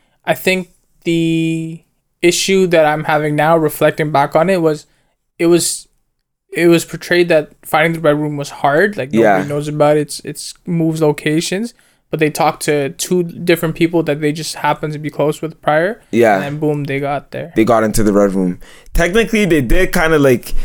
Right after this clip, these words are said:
Speaker 2: they didn't know where it was, and they, they had to, like, snitch on themselves to get there.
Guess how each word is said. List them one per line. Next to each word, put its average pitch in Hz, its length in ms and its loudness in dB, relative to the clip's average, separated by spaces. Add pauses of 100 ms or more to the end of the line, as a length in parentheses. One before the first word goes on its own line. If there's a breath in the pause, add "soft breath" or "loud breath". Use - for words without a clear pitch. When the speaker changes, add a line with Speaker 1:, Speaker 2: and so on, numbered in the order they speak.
Speaker 2:
they 147 100 2
didn't 170 240 2
know 139 140 4
where 156 200 4
it 123 80 2
was, 131 300 4
and 120 160 2
they, 113 200 4
they 120 140 0
had 123 280 0
to, 113 340 4 (560 soft breath)
like, 104 160 2
snitch 127 320 0
on 120 140 2
themselves 113 380 2
to 98 80 0
get 107 200 2
there. 87 300 -2